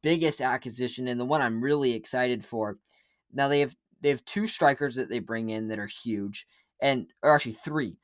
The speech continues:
So this is the really interesting part. Frankfurt have struggled to find someone, and Marmoush, I feel like, can play, play with a lot of different, um, players throughout the team.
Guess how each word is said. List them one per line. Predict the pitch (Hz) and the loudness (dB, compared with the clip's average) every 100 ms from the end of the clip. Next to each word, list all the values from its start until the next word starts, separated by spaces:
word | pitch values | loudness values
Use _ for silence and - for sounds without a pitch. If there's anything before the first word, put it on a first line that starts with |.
| _ | _
So | - 175 | -4 0
this | 165 226 294 | 4 4 2
is | |
the | 269 220 120 | 2 0 2
really | 139 151 | 0 0
interesting | - 131 131 - 120 | -2 -6 -6 -6 -6
part. | 127 101 _ _ | -6 -8 _ _
Frankfurt | - 208 247 233 | 4 4 4 0
have | 165 | 0
struggled | - - 139 117 80 | -2 2 4 4 -2
to | - | -8
find | 113 117 110 101 | -6 -6 -4 -4
someone, | 104 92 78 _ _ - | -6 -8 -14 _ _ 0
and | 165 139 _ _ _ | 0 0 _ _ _
Marmoush, | 156 180 214 165 160 | 4 6 6 4 4
I | 135 | -2
feel | - - 175 | -2 2 4
like, | 156 135 | 4 2
can | 156 | -2
play, | 131 139 135 - - _ _ _ _ _ _ _ _ | -4 -2 -2 -4 -12 _ _ _ _ _ _ _ _
play | - 143 131 - - - | -2 0 0 -6 -20 -6
with | 143 139 | -4 -2
a | |
lot | 113 120 135 139 | -2 4 6 6
of | 127 | 2
different, | 131 127 127 120 - | -2 -4 -4 -6 -4
um, | 120 113 104 90 78 - _ _ _ _ _ _ _ _ _ _ _ _ _ _ _ - - | -4 -4 -6 -10 -14 -20 _ _ _ _ _ _ _ _ _ _ _ _ _ _ _ -20 -6
players | 147 147 139 131 - | 2 4 4 2 -2
throughout | - 139 135 135 - | -6 -2 4 4 4
the | 120 | -2
team. | 107 165 165 160 | -2 2 4 2